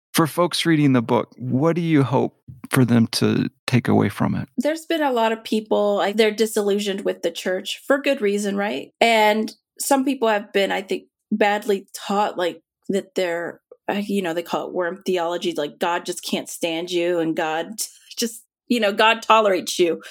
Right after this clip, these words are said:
Speaker 2: Um, that's not the God I've known. I talk about one point in the book where my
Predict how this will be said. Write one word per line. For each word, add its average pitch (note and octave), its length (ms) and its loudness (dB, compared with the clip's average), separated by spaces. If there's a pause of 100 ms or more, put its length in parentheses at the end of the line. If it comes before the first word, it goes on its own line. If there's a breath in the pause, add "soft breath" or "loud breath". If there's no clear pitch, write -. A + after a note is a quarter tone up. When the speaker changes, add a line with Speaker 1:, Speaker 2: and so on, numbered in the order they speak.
(320 loud breath)
Speaker 2:
Um, A#3 300 2
that's C#4+ 240 0
not F#4 180 -2
the F#4 80 0
God D#4+ 220 0
I've D#4+ 300 -2
known. G3 480 0 (180)
I G#3+ 260 0
talk C4 220 -4
about A3 220 2
one A3 160 0
point G#3+ 140 2
in G#3 60 -4
the G#3 60 0
book G3+ 400 -2
where G3 200 2
my F3+ 340 -4